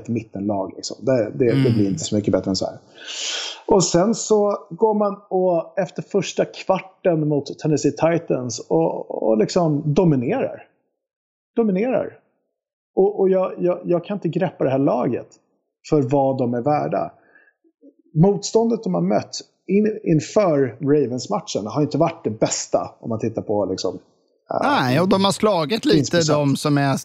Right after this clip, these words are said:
Speaker 2: ja, som är sämre egentligen, liksom, som de borde slå. Men liksom inte
Speaker 1: Ja.
Speaker 2: så här övertygande, och jag känner inte heller så här, ja, men ingen spelare heller som är så här, wow. Liksom, han,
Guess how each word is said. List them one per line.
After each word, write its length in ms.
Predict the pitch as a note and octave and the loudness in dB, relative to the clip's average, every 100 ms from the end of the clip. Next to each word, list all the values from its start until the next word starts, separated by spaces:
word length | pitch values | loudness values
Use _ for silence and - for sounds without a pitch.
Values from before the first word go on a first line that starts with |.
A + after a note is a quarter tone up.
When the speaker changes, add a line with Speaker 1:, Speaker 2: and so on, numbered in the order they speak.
| _ | _
Speaker 2:
ja, 140 | - A#2 | -4 -2
som 160 | C#3+ | -2
är 180 | A#2 C#3 | 0 0
sämre 580 | D3+ - C3 F#3 E3 A#2+ | 0 -2 0 2 2 0
egentligen, 520 | A#2 D3 F#3+ - F#2+ | 0 -2 -2 -4 -4
liksom, 300 | G#2+ - C3 | -6 -6 -4
som 240 | - C#3+ A#2 | 0 2 2
de 420 | A2+ B2+ C3+ - | 2 2 2 2
borde 420 | E3 C#3+ - F3 | 2 0 0 0
slå. 340 | E3+ B2+ A#2+ B2+ _ - | 0 0 -2 -4 _ -2
Men 160 | C#3+ | 0
liksom 300 | C#3 - C3 | 0 0 0
inte 120 | D3+ C3 A2 | 2 2 2
Speaker 1:
Ja. 60 | |
Speaker 2:
så 100 | - | 0
här 300 | - C3 D#3 | 2 2 0
övertygande, 920 | C3 C#3 - C3+ C3 B2+ B2+ B2+ B2+ B2 | 0 -2 0 2 2 2 2 2 2 2
och 120 | B2+ | 2
jag 100 | D3 | 0
känner 320 | D#3 D#3 E3 | 0 0 2
inte 240 | D#3+ B2 F3+ | 2 2 0
heller 200 | F#3+ D3+ | 2 0
så 120 | C#3 | 0
här, 300 | B2 A#2+ B2+ _ _ _ _ _ _ _ - | 2 0 -2 _ _ _ _ _ _ _ -6
ja, 60 | G#2 | -2
men 140 | C#3 F3+ | 0 2
ingen 260 | G#3+ F3+ | 2 2
spelare 720 | G3+ - - C#4 C#3 D#3 A#3+ F3+ | 0 -4 0 2 2 2 2 2
heller 400 | B2+ B2 A2 - | 2 2 0 0
som 180 | C3+ | 2
är 100 | B2+ | 2
så 140 | A#2+ B2+ | 2 2
här, 380 | G#2+ A2 A2 - | 2 2 0 0
wow. 520 | C3+ E3 E3 G#2 F2 - _ _ _ _ | 2 2 0 -2 -6 -12 _ _ _ _
Liksom, 200 | C3+ D3 | -2 0
han, 240 | E3 F3+ | 4 4